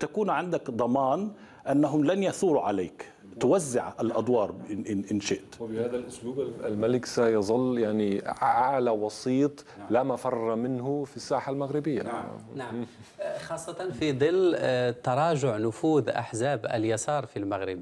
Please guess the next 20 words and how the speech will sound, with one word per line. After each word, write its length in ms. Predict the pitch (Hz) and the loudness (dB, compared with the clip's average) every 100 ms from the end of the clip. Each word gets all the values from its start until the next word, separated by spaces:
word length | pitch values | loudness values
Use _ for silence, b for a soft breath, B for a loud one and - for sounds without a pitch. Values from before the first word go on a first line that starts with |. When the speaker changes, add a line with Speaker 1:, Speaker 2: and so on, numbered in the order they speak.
| 98 | -6
Speaker 4:
يعني 640 | 104 98 98 98 98 107 | -4 -2 0 -2 0 -2
ظهور، 540 | 101 107 104 131 113 113 | 0 0 2 2 2 -4
آه، 520 | 53 - - - - | -4 -4 -4 -2 -4
الأحزاب 680 | - - - 107 113 117 92 | -4 -4 -4 -2 0 0 -2
الإسلامية 680 | 98 - 113 - 107 107 120 | -6 -4 -4 -2 0 2 2
على 240 | 95 101 104 | 2 0 -2
الساحة 360 | - 123 110 | -4 -4 -2
وحزب 300 | 101 101 123 | -4 -2 -2
العدالة 340 | 98 95 110 113 | 0 0 0 0
والتنمية 420 | 104 110 101 104 | -2 -2 -2 -2
تحديدًا، 480 | 110 104 117 110 92 B B B B B - | -2 0 0 0 -4 B B B B B -2
آه، 200 | 110 104 | 0 0
على 180 | 98 107 | 0 -2
الساحة، 320 | - 147 135 | -2 -2 0
وجاء 300 | 117 110 127 | 0 0 0
على 220 | 110 107 | 0 -2
حساب 360 | 113 117 131 101 | -4 -4 -2 -2
اليسار 420 | 104 110 - 175 | 0 -2 0 0
الذي، 580 | 104 98 101 98 101 - | 0 0 0 0 -2 -6
آه، 400 | - - - | -6 -8 -6